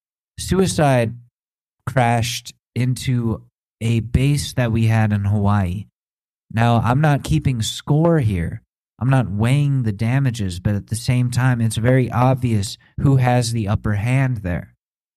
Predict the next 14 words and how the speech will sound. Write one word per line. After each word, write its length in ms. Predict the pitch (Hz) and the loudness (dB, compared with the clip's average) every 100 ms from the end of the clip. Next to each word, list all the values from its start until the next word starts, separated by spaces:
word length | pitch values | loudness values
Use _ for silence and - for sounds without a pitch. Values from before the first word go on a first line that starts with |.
| _ | _
We 280 | 117 156 160 | 0 2 2
did. 300 | 101 87 98 _ _ _ _ _ _ | 0 -2 -8 _ _ _ _ _ _
And 140 | 123 127 | -4 -2
I 140 | 135 | 2
don't 360 | 147 147 117 - | 2 0 -2 -2
personally 580 | 147 143 - 139 120 117 | 2 0 0 -2 -2 -2
think 280 | 143 165 131 | -2 -2 -2
that 180 | 110 | -2
eradication 1120 | 113 101 110 113 113 120 143 175 175 117 98 - _ _ - | -2 0 2 2 0 0 2 0 0 -2 -4 -10 _ _ -2
is 160 | 131 | 0
the 120 | 131 120 | 0 0
way 220 | 120 117 | 2 2
to 80 | 113 | -2
go. 460 | 120 147 151 - | 2 2 2 -2